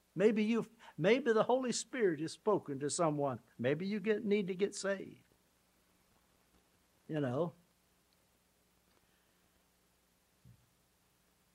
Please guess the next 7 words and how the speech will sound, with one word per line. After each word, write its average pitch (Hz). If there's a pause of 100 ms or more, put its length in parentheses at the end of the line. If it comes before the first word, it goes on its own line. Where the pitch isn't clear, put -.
Are 147
you 123
on 135
mission 98 (1000)
or 131
awol? 104 (800)
Father, 120